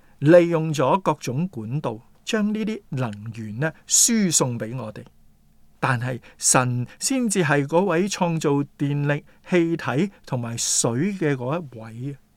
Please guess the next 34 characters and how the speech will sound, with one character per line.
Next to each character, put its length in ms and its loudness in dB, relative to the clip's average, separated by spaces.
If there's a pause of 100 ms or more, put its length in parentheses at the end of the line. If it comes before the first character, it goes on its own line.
(600)
神 340 4
有 140 2
冇 240 2
向 160 4
你 140 4
收 320 2
取 240 0
過 340 4
陽 240 -4
光 280 2
費、 360 4 (160)
水 400 0
費、 380 4 (180)
呼 180 0
吸 260 0
新 340 4
鮮 260 2
空 200 2
氣 80 0
嘅 160 0
費 260 0
用 280 -4
啊？ 120 -8 (1040)
你 300 6
有 200 6
冇 280 4
將 200 4
呢 120 0
啲 100 2
費 280 2
用 200 2
俾 260 2
過 220 2
神 180 0